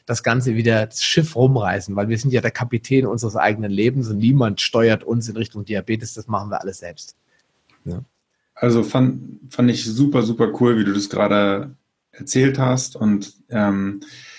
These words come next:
Speaker 2: um den Leuten zu zeigen, ähm, wie du es aus deiner Lage rausgeschafft hast, kannst du uns vielleicht mal ein paar Bilder zeigen von damals oder Blutwerte oder irgendwelche Sachen, die
Speaker 1: Ja,
Speaker 2: du
Speaker 1: Blut
Speaker 2: von
Speaker 1: hätte ich ja
Speaker 2: damals
Speaker 1: leider nein. Und wenn ich jetzt mein Blutbild zeigen würde, wäre wahrscheinlich Cortisol ein bisschen erhöht, weil ich, äh, im Moment sehr viel Stress habe. Aber,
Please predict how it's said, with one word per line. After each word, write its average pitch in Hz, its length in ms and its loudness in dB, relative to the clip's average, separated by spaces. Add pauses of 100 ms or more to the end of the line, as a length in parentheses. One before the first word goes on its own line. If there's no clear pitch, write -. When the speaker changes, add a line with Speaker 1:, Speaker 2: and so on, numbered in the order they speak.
(720)
Speaker 2:
um 131 360 6
den 117 160 4
Leuten 117 380 4
zu 110 120 -4
zeigen, 117 760 2
ähm, 107 640 -4
wie 120 140 0
du 151 240 4
es - 300 0
aus 120 220 -6
deiner 131 260 4
Lage 107 240 2
rausgeschafft 101 640 -6
hast, 101 280 -2
kannst 127 260 -2
du 147 40 4
uns 131 180 2
vielleicht 120 260 0
mal 117 120 2
ein 107 140 -2
paar 101 420 -2
Bilder 123 440 0
zeigen 185 440 -2
von 175 180 -2
damals 156 640 0
oder 107 140 0
Blutwerte 151 1000 2
oder 110 460 -2
irgendwelche 127 320 0
Sachen, 131 400 0
die 123 120 0
Speaker 1:
Ja, 117 80 -2
Speaker 2:
du 123 40 -4
Speaker 1:
Blut - 160 -4
Speaker 2:
von 160 80 2
Speaker 1:
hätte 143 120 2
ich 135 60 0
ja 120 60 0
Speaker 2:
damals 123 180 4
Speaker 1:
leider 113 140 2
nein. 117 320 0
Und 131 120 -2
wenn 127 120 0
ich 123 80 -4
jetzt 135 220 -2
mein 120 160 0
Blutbild 127 340 -4
zeigen 120 300 0
würde, 120 240 0
wäre 113 100 0
wahrscheinlich 113 380 -2
Cortisol 117 500 2
ein 151 80 4
bisschen 131 300 -2
erhöht, 120 400 2
weil 101 160 2
ich, - 260 -6
äh, 107 220 -2
im 110 80 -2
Moment 113 240 0
sehr 120 120 0
viel 107 160 -8
Stress - 380 -2
habe. 127 320 0
Aber, 107 260 2